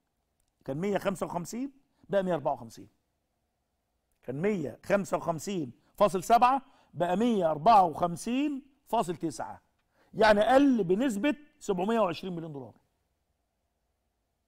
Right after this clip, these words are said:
الناس بس اللي خايفة ومرعوبة وكذا. سددنا اللي علينا، سددنا الأقساط اللي علينا في مواعيدها، جبنا بضاعتنا من بره،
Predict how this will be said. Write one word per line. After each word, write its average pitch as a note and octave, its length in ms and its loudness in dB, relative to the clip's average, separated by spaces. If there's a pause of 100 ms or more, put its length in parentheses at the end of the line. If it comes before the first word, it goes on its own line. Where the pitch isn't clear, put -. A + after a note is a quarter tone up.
(120)
الناس F#3 160 -6
بس G3 200 -10
اللي D#3 100 -10
خايفة F#3+ 340 -10
ومرعوبة E3+ 500 -8
وكذا. - 640 -12 (500)
سددنا F3+ 420 -4
اللي E3 120 -2
علينا، D#3+ 320 -6 (680)
سددنا F3+ 400 -4
الأقساط F#3+ 420 -4
اللي E3 120 -4
علينا E3+ 140 -2
في E3 100 -8
مواعيدها، D#3 360 -8 (500)
جبنا F3 640 -2
بضاعتنا D#3+ 540 -2
من D3 160 -10
بره، C#3+ 340 -4